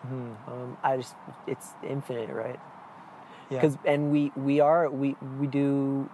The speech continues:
Speaker 2: we do operate primarily in a domesticated, um, comfort-based, you know, learning, learning the art of, of what is comfort,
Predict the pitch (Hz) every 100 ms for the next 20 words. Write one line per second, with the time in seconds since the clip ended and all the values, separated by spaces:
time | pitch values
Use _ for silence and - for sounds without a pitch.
0 | - - - - - - - - - 143
1 | 147 - 131 135 147 131 - 127 127 123
2 | 123 127 120 120 120 123 123 123 - -
3 | 131 131 117 - - - - - 123 131
4 | - 131 127 127 - 123 120 117 - -
5 | - - - - - 131 120 - 127 123
6 | 127 127 123 120 120 131 - 123 127 127
7 | 131 120 117 123 123 120 113 - - -
8 | - - - 117 117 123 123 127 - 127
9 | 120 123 120 -